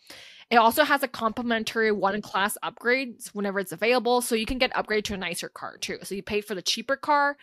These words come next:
but get upgrade to a nicer car. That has actually happened to me as well before too. I rented out with Hertz before where I got a, like, I was supposed to pay for a small car, but they gave me a bigger, like, S U V car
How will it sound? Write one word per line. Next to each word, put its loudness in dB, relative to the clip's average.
but 2
get 4
upgrade 0
to -4
a -4
nicer -8
car. -4
That 6
has 0
actually 2
happened 0
to -8
me -2
as -2
well -2
before -4
too. -4
I 8
rented 0
out 6
with 0
Hertz -4
before 2
where 2
I 0
got 2
a, 2
like, -4
I 4
was 2
supposed -4
to -6
pay 4
for -2
a -4
small -2
car, 0
but -4
they -2
gave 0
me 0
a -2
bigger, -2
like, -2
S -6
U -6
V -14
car -16